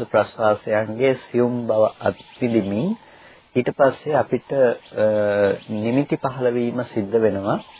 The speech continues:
පටිභාග නිමිත්ත ආදී පහළ වීම සිද්ධ වෙනවා. අනේ පටිභාග නිමිත්ත ආදී පහළ වීම පිළිබඳව නිමිත්ත කෝසල්ලයක් නැති වුණොත් කොහොමද ඒ දේ වෙන්නේ කියලා අපිට තේරුමක් නැති වුණොත්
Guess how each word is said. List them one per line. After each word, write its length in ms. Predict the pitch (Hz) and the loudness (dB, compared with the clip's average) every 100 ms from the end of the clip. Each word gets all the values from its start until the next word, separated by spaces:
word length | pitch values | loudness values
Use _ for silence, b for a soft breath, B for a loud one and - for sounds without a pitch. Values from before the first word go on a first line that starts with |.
| - | -20
පටිභාග 540 | - 110 117 117 123 120 | -10 -6 -4 -2 0 0
නිමිත්ත 400 | 113 110 107 - | -2 -4 -4 0
ආදී 500 | 107 104 104 120 143 | 2 2 2 -2 -2
පහළ 320 | 101 104 117 | -2 0 0
වීම 300 | 110 110 143 | -2 -2 -4
සිද්ධ 280 | - 151 131 | -4 -2 2
වෙනවා. 320 | 101 87 - B B B B B | 2 0 -6 B B B B B
අනේ 280 | - 143 165 | -4 0 0
පටිභාග 580 | - 113 139 135 147 147 | 2 2 0 0 2 2
නිමිත්ත 420 | 135 113 117 - | 2 0 -2 -2
ආදී 480 | 135 127 127 131 131 | 4 4 4 2 2
පහළ 360 | - 101 110 123 | 0 -4 0 0
වීම 360 | 127 123 123 | 2 0 -2
පිළිබඳව 680 | - 113 117 120 120 139 151 | -4 -2 0 0 0 0 0
නිමිත්ත 460 | 120 110 127 - 127 | 0 0 0 -2 0
කෝසල්ලයක් 760 | 123 120 - 120 117 113 117 | 2 2 2 0 4 2 0
නැති 280 | 107 107 135 | -4 -2 0
වුණොත් 320 | 117 98 139 - | 0 0 -4 -6
කොහොමද 400 | - 120 131 123 | -8 -2 0 0
ඒ 240 | 120 120 | 2 0
දේ 220 | 110 117 | 0 0
වෙන්නේ 320 | 107 107 127 | 2 2 0
කියලා 340 | 123 - 117 110 | -4 -2 2 2
අපිට 320 | - 104 110 | 2 -6 -10
තේරුමක් 520 | - 107 117 110 104 | 0 0 2 -2 -8
නැති 300 | 104 101 - | -8 -6 -2
වුණොත් 340 | 127 98 139 | -2 0 -6